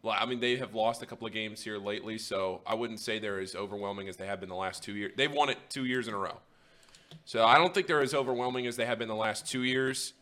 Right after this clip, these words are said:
I think all three of the other teams have a, a decent chance, and Connecticut's in anyway, so,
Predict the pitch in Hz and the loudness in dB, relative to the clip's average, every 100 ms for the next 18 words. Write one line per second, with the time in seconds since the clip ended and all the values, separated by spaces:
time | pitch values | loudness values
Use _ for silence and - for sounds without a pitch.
0 | _ - 110 127 117 - - 113 117 113 | _ -4 0 -2 -2 -8 2 4 4 0
1 | - 117 117 101 107 107 104 - 107 107 | -6 -2 -2 -2 0 0 -2 -6 -8 -6
2 | 113 104 95 92 87 92 90 107 104 101 | 0 0 0 -2 0 -4 -6 -8 -8 -8
3 | - 101 101 98 117 139 180 131 - 117 | -4 -4 -4 -10 0 0 2 -4 -4 -4
4 | 104 113 131 139 135 107 98 90 | -2 -2 -2 -4 -4 -4 -4 -6